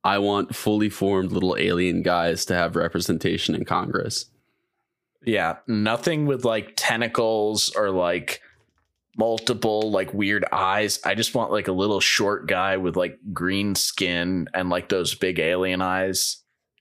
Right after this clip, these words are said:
Speaker 1: I want him to be able to do some sick dance moves, like you said. <laughs>
Speaker 2: Yeah.
Speaker 1: <laughs> I remember one of the QAnon things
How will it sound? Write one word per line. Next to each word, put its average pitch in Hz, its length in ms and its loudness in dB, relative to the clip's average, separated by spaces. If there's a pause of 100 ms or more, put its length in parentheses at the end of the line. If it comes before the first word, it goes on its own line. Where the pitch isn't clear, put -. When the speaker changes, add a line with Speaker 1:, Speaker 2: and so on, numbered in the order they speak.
(200)
Speaker 1:
I 127 80 4
want 120 180 2
him 127 60 0
to 135 120 -2
be 123 160 2
able 117 140 0
to 104 120 -4
do 95 140 2
some 95 200 0
sick - 400 0
dance 85 320 0
moves, 85 400 0
like 87 180 0
you 87 60 2
said. 92 560 0
<laughs> 988 60 0 (960)
Speaker 2:
Yeah. 98 360 4 (380)
Speaker 1:
<laughs> - 340 -10
I - 60 2
remember 147 460 2
one 151 160 2
of 127 60 2
the 107 60 2
QAnon 101 560 2
things 87 520 0